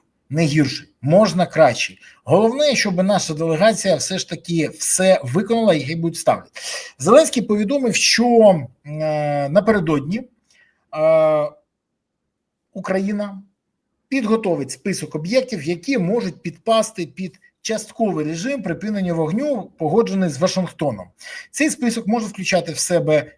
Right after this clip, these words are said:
не лише енергетичні об'єкти, а залізничну та портову інфраструктуру. І тут в мене з'являється запитання. Енергооб'єкти? Ну, ми бачили, що зробили росіяни з Кропивницьким. Ми бачили, як росіяни атакували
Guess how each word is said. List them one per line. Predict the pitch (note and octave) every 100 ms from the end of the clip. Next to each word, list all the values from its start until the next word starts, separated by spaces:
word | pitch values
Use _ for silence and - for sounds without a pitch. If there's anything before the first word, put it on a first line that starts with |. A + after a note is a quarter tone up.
| -
не | E3 G#3+
лише | G3+ F3+ - C4+
енергетичні | B3 F3+ F#3+ G#3+ F#3+ G#3+ G#3
об'єкти, | F3+ G#3 - G3
а | F3+
залізничну | E3+ F#3 F3+ G#3+ A#3 A3 F#3+
та | -
портову | E3+ - G#3 F#3+
інфраструктуру. | F#3+ E3+ D#3+ D#3 - A#2 - - - -
І | E3
тут | C#4+ D#4
в | E3
мене | G3+ A3
з'являється | D3 C#3+ D#3 E3 D#3+
запитання. | C#3+ D3 D3 C3 G#2 F#2 F#2+ _ _ _ _ -
Енергооб'єкти? | C3+ C#3 A#2 B2 A2+ G3 - - - _ _ _ _ _ _
Ну, | C3 C#3+
ми | C3+ D3
бачили, | D#3 D#3 D#3+ D3
що | C#3 - D3+ C3+
зробили | C#3+ C3 D3 D#3 D3+ D3 - _ _
росіяни | C#3+ C3+ C#3 C#3 C#3
з | B2+
Кропивницьким. | D3+ D3 E3+ D#3 A#2+ - - - - - -
Ми | C#3 G3
бачили, | D#3+ E3+ F#3 - F#3+ F3
як | D3 C#3+ D3+ -
росіяни | C#3+ C#3+ - C#3+ E3 D#3+
атакували | C#3+ C#3 - C3 C3+ C3+ C#3+ D#3